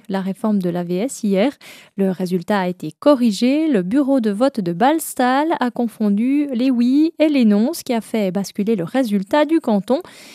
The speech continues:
En revanche, cette erreur ne modifie pas le résultat final à l'échelon national. La réforme de l'A V S est donc approuvée avec une avance de trente et un mille huit cent cinquante-deux voix.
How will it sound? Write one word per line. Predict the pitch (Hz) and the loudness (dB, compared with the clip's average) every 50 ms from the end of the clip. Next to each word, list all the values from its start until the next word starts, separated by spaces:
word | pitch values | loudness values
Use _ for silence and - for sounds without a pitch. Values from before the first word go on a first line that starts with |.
| - _ | -16 _
En | - 180 | -8 -6
revanche, | 175 208 185 208 202 196 - - - | -4 -4 -2 -4 -4 -6 -8 -12 -14
cette | 196 - - 185 - | -14 -12 -10 -8 -6
erreur | - 208 208 220 214 202 | -6 -4 -2 -2 0 0
ne | 196 185 196 | 0 2 2
modifie | 202 220 269 294 254 277 269 - - 254 | 4 4 4 4 2 0 -2 -2 -2 -4
pas | - - 202 190 | -2 -2 -2 -2
le | 190 190 | -2 -2
résultat | 190 202 190 185 208 190 185 - 185 185 | -2 -4 -4 -4 -4 -6 -6 -6 -8 -8
final | - - 202 202 196 180 175 | -4 -4 -2 -2 -2 -2 -4
à | 160 | -4
l'échelon | 165 196 202 180 - - 196 180 175 | -2 -2 -4 -4 -6 -8 -8 -6 -4
national. | 180 202 254 269 - - - 208 196 190 190 214 240 247 - - - - - - _ | -2 -2 -2 -2 -4 -4 -4 -2 0 0 0 0 -2 -4 -6 -12 -20 -20 -20 -14 _
La | - 214 247 | -2 0 0
réforme | 240 254 240 - - 233 220 220 226 233 | 0 0 -2 -2 -4 -4 -2 0 0 0
de | 208 196 220 | 0 0 0
l'A | 214 208 | 0 -2
V | 196 196 196 | -2 -2 -2
S | 202 202 - | -2 -4 -4
est | 214 | -4
donc | 190 196 196 190 | -4 -4 -4 -4
approuvée | - 180 - - - - 170 160 180 190 190 - | -6 -10 -12 -10 -8 -8 -6 -4 -4 -4 -4 -4
avec | 202 202 185 202 - - | -6 -6 -6 -6 -6 -4
une | 202 180 | -4 -4
avance | 170 170 165 185 196 202 214 208 - - | -6 -6 -6 -4 -4 -4 -4 -6 -8 -10
de | - 185 185 226 214 - | -6 -2 -2 -2 -2 -4
trente | - - - 233 226 - | -8 -10 -8 -8 -6 -4
et | 220 | -4
un | 185 175 | -2 0
mille | 190 226 226 214 | 0 0 0 0
huit | 202 202 202 | -2 -2 -4
cent | - - - 277 262 | -4 -6 -8 -8 -8
cinquante-deux | - - - 208 196 - - 294 294 269 233 208 220 | -8 -6 -6 -6 -4 0 0 0 2 2 2 0 0
voix. | 196 170 180 233 165 214 175 | -2 0 2 2 2 2 0